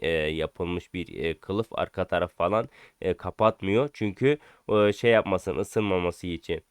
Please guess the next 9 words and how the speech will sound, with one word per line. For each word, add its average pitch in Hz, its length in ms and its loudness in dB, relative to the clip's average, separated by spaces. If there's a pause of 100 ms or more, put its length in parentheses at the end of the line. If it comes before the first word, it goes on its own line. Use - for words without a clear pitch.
(600)
Tasarımı 113 480 2
görüyorsunuz, 110 640 -2
gayet 107 400 4
iyi. 92 200 -4 (400)
Şimdi 139 340 -2
devam 127 280 6
edelim 120 320 4
özelliklerimize. 104 800 0
Artık 87 460 -4